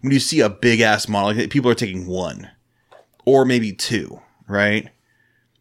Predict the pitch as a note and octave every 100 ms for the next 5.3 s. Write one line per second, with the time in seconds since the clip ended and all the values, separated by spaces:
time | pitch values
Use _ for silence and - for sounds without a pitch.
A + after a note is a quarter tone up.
0 | - - B2+ A2+ A2 G#2 - A2 - A#2+
1 | G#2+ G2 F#2 E2 - E2 F#2 F2+ - D2+
2 | D#2 - - _ _ _ _ _ - -
3 | D3 C#3+ C#3 C3 - B2 C3 B2 B2+ C3+
4 | C#3 C#3 - B2 G#2+ B2+ B2+ C#3+ B2+ C#3
5 | B2+ B2 A2+